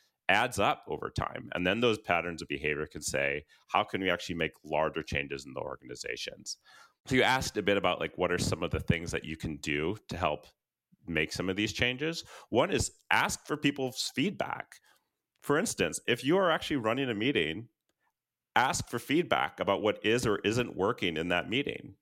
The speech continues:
And then show, take actions based on that feedback. If that's really, if it's your meeting to own, right? Like,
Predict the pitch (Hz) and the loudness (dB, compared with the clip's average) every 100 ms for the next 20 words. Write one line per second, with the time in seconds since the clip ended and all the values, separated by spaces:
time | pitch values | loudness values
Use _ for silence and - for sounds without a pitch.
0 | _ - 107 135 147 - 123 107 - 127 | _ 0 4 2 0 2 2 2 0 -2
1 | 131 95 - - 143 104 87 90 - 104 | 0 0 0 -4 -6 -2 2 2 0 -2
2 | 117 - 156 165 - - 90 - 95 - | -2 -2 -4 -2 -4 -4 -2 0 -2 0
3 | 104 98 101 98 92 95 104 101 104 98 | 0 0 0 -4 0 2 2 0 0 0
4 | 95 98 135 - - - 101 85 85 | 2 2 0 -4 -4 -2 0 0 0